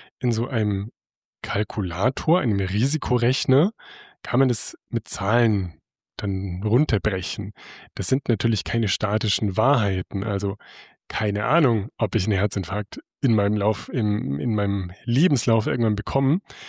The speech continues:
Das ist total egal oder, ähm, genau, kann der Risikoscore jetzt einen niedrigen Prozentwert anzeigen oder einen hohen? Ich weiß das letztlich nicht. Aber es ist natürlich schon eine hilfreiche Orientierung zu wissen, okay, so ist statistisch mit diesen Werten mein Risiko.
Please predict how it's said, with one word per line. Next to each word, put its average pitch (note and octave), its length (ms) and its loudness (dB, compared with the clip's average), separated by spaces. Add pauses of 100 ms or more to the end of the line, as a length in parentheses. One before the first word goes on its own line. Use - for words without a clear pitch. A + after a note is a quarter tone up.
(260)
Das A2+ 160 2
ist A2+ 140 -2
total B2+ 480 2 (140)
egal B2 560 0
oder, A2 360 0 (800)
ähm, A2 500 0 (180)
genau, A2+ 200 2
kann A2+ 180 0
der A2 120 2
Risikoscore A#2+ 520 0
jetzt - 160 -4
einen G#2 100 2
niedrigen C#3 400 4
Prozentwert B2+ 760 0
anzeigen A#2 520 0
oder A2 160 -2
einen G#2 120 0
hohen? C#3+ 320 4
Ich G#2 140 -4
weiß C3+ 280 2
das - 260 -4
letztlich G#2 480 -2
nicht. F#2+ 440 -2 (680)
Aber G#2+ 340 2
es C#3 100 -2
ist C3 80 -4
natürlich C3 280 0
schon C3+ 160 2
eine B2 80 4
hilfreiche C3 440 0
Orientierung A2 760 2
zu - 180 -4
wissen, A2 260 2
okay, A#2 240 -2
so A#2 180 -2
ist A#2+ 140 -2
statistisch - 880 0
mit B2 180 -2
diesen A#2 200 0
Werten G#2+ 240 0
mein G#2 100 -2
Risiko. A2+ 460 -6